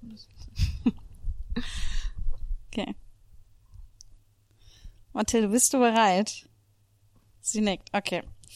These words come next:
Speaker 2: Also ich, ich, auch wieder, ich fang mit einem Kompliment an, das du bestimmt oft kriegst. So zum An-, Ein-, Einschwufen. Irgendwie, ich kling wie
Speaker 1: Einschwufen
Speaker 2: sechzig.
Speaker 1: ist ein
Speaker 2: Oh mein
Speaker 1: tolles
Speaker 2: Gott.
Speaker 1: Wort.
Speaker 2: Also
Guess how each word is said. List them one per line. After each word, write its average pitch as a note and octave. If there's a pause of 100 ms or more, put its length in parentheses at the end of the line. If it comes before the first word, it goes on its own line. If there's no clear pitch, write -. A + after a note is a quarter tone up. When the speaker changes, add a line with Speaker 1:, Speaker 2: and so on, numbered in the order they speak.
(580)
Speaker 2:
Also G3 (140)
ich, - (180)
ich, -
auch D4+
wieder, G#3+
ich G#3
fang C#4
mit D4
einem C#4+
Kompliment C4
an, C4
das B3+
du A#3+
bestimmt A#3
oft -
kriegst. - (200)
So G#3+
zum A3
An-, A3+ (1200)
Ein-, G#3+
Einschwufen. G3 (500)
Irgendwie, G#3
ich -
kling G3
wie G3+
Speaker 1:
Einschwufen F#3 (140)
Speaker 2:
sechzig. -
Speaker 1:
ist F3+
ein F3+
Speaker 2:
Oh G#3
mein E3+
Speaker 1:
tolles E3+
Speaker 2:
Gott. G3+
Speaker 1:
Wort. E3 (1040)
Speaker 2:
Also A3+